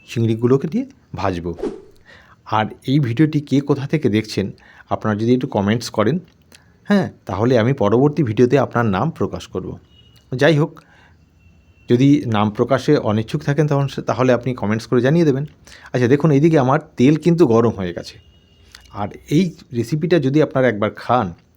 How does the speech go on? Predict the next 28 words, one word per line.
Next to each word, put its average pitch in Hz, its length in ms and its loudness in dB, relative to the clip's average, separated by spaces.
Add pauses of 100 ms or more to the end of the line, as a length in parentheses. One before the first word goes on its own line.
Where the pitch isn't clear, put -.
(220)
আপনারা 104 260 -4
মাছ, 101 500 0
মাংস 101 420 -4 (480)
যাই 156 320 2
বলুন 135 260 2
না 151 140 2
কেন, 117 160 -2 (400)
সব - 360 -2
ভুলে 110 220 2
যাবেন। 87 220 -4 (720)
এই 147 80 4
দেখুন, 98 240 0 (340)
আমি 143 360 0 (420)
কড়াইয়ের 107 360 2
মধ্যে 120 400 -4 (640)
এই 127 140 -2
কুচো - 360 -6
চিংড়িগুলো 120 600 -2 (300)
বা 98 260 0 (440)
গুঁড়ো 160 260 6
চিংড়িগুলো 110 720 -2
যাই 110 180 2
বলুন, 107 280 -2 (440)
সেটা 135 300 0
আমি, 135 200 -2 (340)
আহ, - 120 -8 (340)
দিয়ে 123 320 0
তারপরে 113 480 -2